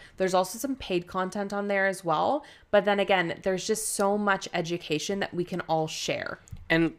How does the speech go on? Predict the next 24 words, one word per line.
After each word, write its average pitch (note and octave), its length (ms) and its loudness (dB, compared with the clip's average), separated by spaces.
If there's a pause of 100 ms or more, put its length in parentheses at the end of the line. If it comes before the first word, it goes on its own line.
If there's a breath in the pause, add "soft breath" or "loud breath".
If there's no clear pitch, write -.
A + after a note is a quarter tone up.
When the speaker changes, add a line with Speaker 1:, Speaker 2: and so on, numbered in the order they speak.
(100)
Speaker 2:
let's E3 280 0
also F#3 280 0
be C3+ 160 2
honest, A#2+ 500 0
there E3 180 2
are F#3 40 4
a F3 60 2
lot E3 180 2
of F#3 120 -2
times D3+ 360 2
where C3 280 4
we B2+ 180 -2
don't E3 180 2
wanna D3 180 2
do C3+ 180 -2
the C3 120 -2
sort C3 240 2
of A2+ 160 -2 (400 soft breath)
boring A#2+ 440 4
education, F2 760 -4
the G#2 320 -2 (460 loud breath)
business B2+ 380 0
building, A#2+ 800 2
the, A2 340 -2